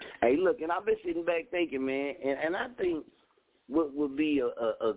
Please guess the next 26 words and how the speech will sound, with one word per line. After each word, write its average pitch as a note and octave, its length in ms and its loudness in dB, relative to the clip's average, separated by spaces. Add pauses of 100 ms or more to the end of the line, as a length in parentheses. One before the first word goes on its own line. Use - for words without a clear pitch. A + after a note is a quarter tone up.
(100)
good B2 260 4
way A#2 400 0 (120)
to G2 120 -4 (140)
start A#2 400 -2
the G#2 120 2
round G#2+ 600 0
off, A2 320 0
man, G2 380 0
when F#2+ 140 0
we G#2 240 -2
jump G2+ 260 0
it F2 100 2
off, F#2 340 0
man, F2 480 -2 (400)
and F#2 160 4
you A#2 100 4
know G#2 200 4
me, G2+ 180 4
man, F2+ 380 2
we A#2+ 120 4
be F#2+ 200 -4
playing F#2+ 320 2
with E2+ 140 4
a E2 40 2
lot E2+ 220 2
of D#2+ 80 -6